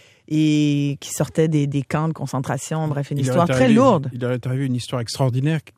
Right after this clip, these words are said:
Speaker 2: qui est une histoire vraie,
Speaker 1: Ouais.
Speaker 2: euh, dont je me suis inspiré, euh, euh, et qui est à l'origine du roman Double Cœur. Euh, c'est, c'est une femme qui est tombée éperdument amoureuse d'un homme polonais qui était juif.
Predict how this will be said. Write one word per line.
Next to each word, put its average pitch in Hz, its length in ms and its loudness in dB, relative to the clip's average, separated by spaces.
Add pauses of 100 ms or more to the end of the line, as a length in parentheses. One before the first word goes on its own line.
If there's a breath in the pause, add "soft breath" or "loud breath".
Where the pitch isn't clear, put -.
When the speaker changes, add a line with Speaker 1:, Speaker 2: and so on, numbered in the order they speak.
(220)
Speaker 2:
qui - 80 -10
est 120 120 -8
une 135 60 2
histoire 131 260 2
vraie, 123 280 4 (240 soft breath)
Speaker 1:
Ouais. 151 240 -2 (120)
Speaker 2:
euh, 107 540 2
dont 117 160 -4
je 123 120 -2
me 117 60 2
suis 131 160 2
inspiré, 127 540 2 (640 soft breath)
euh, 90 640 -4 (420)
euh, 78 340 -8
et 110 100 -6
qui - 120 -4
est 104 100 -2
à - 20 4
l'origine 120 420 6
du 113 80 2
roman 110 260 4
Double 107 240 2
Cœur. 151 260 2 (580 soft breath)
Euh, 107 260 -2
c'est, - 380 -4 (320)
c'est 110 300 -8
une 127 80 2
femme 127 240 2
qui 113 60 -2
est 107 40 -4
tombée 123 240 2
éperdument 143 500 2
amoureuse 127 520 2 (340 soft breath)
d'un 117 160 0
homme 127 240 2
polonais 123 560 2
qui - 80 -20
était - 160 -4
juif. 117 420 -2